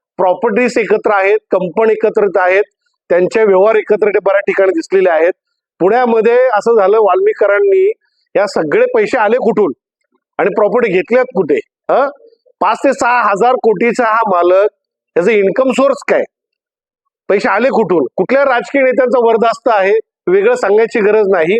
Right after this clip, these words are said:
आज या दोन दिवसामध्ये परळीमध्ये, या ब-, बीड जिल्ह्यामध्ये दोन भावाच्या, सख्ख्या भावाचा खून झाला. एका मुलाच्या घरी गो-, फायरिंग झाली.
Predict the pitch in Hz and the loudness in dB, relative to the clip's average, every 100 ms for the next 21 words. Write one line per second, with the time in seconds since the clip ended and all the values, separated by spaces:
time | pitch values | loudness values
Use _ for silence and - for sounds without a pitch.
0 | - _ _ _ 151 185 247 226 233 220 | -4 _ _ _ -4 -2 0 0 0 2
1 | 233 208 190 214 196 170 180 214 233 _ | 2 2 0 0 0 0 2 0 -2 _
2 | _ _ - 190 214 240 214 190 202 220 | _ _ -2 0 2 0 2 0 0 0
3 | 190 170 151 165 214 190 190 190 - 175 | 2 2 0 0 -2 0 0 0 0 0
4 | 214 - - _ 127 180 247 269 233 208 | -2 -2 -12 _ -2 2 2 2 0 0
5 | 226 240 202 - 233 214 214 202 208 208 | 0 -2 -4 -2 0 2 0 0 0 2
6 | 185 147 131 _ _ _ _ _ _ _ | 2 0 -2 _ _ _ _ _ _ _
7 | _ 190 247 247 220 220 233 247 226 202 | _ -2 0 0 2 0 0 -2 0 0
8 | 233 247 - 180 170 170 208 262 233 185 | 0 -2 -2 0 0 -2 -2 0 0 0
9 | 160 | -2